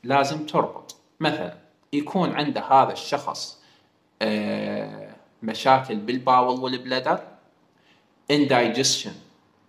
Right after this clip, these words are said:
and difficulty in swallowing، يعني، آه، ص-، مشاكل بالهضم ومشاكل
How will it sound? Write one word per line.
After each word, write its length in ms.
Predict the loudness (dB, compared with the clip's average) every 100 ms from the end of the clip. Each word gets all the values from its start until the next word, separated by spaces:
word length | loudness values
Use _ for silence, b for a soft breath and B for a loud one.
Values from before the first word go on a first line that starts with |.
| _ _ _ _ -20 -20 _ -4
and 200 | -4 -4
difficulty 520 | -4 -2 -2 -2 -4
in 160 | -2
swallowing، 640 | 0 2 2 4 2 -2 -2
يعني، 440 | -2 -2 -8 -14
آه، 400 | -8 -8 -6 -6
ص-، 360 | -6 -4 -4 -6
مشاكل 640 | -6 -6 -2 0 0 -4
بالهضم 540 | -6 -6 -2 -2 -4
ومشاكل 640 | -10 -12 -2 4 4 2